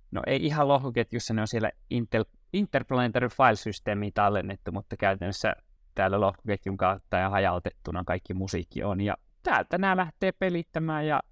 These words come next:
löytyy, löytyy erilaisia artisteja ja täällä pystyy katsoa.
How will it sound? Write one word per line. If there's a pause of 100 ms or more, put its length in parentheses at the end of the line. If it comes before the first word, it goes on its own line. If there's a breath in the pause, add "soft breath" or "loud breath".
(320)
löytyy, (180)
löytyy
erilaisia
artisteja
ja
täällä
pystyy
katsoa.